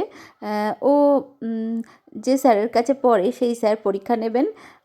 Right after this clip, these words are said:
তাই ওকে পৌঁছে দিতে যাচ্ছি আমরা। আমার বৌদি, চেনো হয়তো অনেকেই,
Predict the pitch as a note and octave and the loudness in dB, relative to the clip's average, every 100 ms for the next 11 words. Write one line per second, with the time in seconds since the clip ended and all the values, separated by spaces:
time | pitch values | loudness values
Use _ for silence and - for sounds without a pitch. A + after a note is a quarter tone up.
0 | _ G#3+ G3+ G#3 - G#3+ B3 A#3 G3 G#3 | _ -8 0 2 2 0 -2 0 -2 -2
1 | A#3 A#3 B3+ A#3 A#3+ - B3+ A#3 C4 G#4 | -2 0 2 2 2 0 -2 0 0 -2
2 | G#4+ - _ _ _ _ _ _ _ _ | -4 -10 _ _ _ _ _ _ _ _
3 | _ _ _ _ - - - _ A#3+ A#3 | _ _ _ _ -20 -20 -20 _ 2 4
4 | B3 A3 G#3+ G#3 A#3 E4+ - _ _ _ | 4 4 2 0 0 0 -2 _ _ _
5 | _ _ _ _ _ _ _ A#3+ C4 C#4+ | _ _ _ _ _ _ _ 0 2 4
6 | C4+ A#3+ C4 A3+ G#3 G#3+ A3 A#3 | 4 2 2 2 0 -2 -2 -2